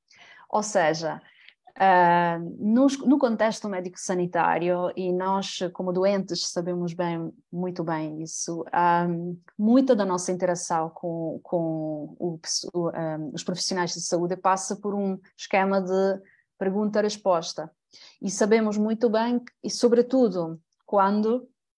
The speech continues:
ah, estamos a lidar com doenças como a fibromialgia, em que, ah, parte dos sintomas não são visíveis, não são, eh, não, não aparecem,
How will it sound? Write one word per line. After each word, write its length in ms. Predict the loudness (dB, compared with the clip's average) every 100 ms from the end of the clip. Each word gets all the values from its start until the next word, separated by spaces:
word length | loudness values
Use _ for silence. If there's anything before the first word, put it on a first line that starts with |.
| _ _ _ _ _ _ 0
ah, 640 | 4 4 4 2 0 -4 -4
estamos 400 | -2 0 -2 -2
a 60 |
lidar 400 | -2 0 0 0
com 180 | -4 -6
doenças 640 | -4 -4 -4 -6 -10 -12
como 320 | -4 0 0
a 60 | 0
fibromialgia, 880 | -4 -6 -4 -2 0 0 4 4 2 -2
em 180 | -4
que, 300 | -2 0 0 -4 -18 -20 -20 -4
ah, 400 | 4 6 8 6 2 -4 -10 -14 _ _ 2
parte 280 | 2 2
dos 200 | -2 -4
sintomas 600 | -6 -4 2 2 2 -4 -6
não 140 | -6
são 240 | -2 0
visíveis, 680 | 0 2 2 4 4 2 -2 -16 _ _ -8
não 220 | -6 -4
são, 640 | -2 0 2 2 2 -2 -4
eh, 240 | -2 -2
não, 600 | -2 -4 -4 -6 -6 -6
não 220 | -4 0 2
aparecem, 920 | 4 4 4 2 -6 -4 -4 -6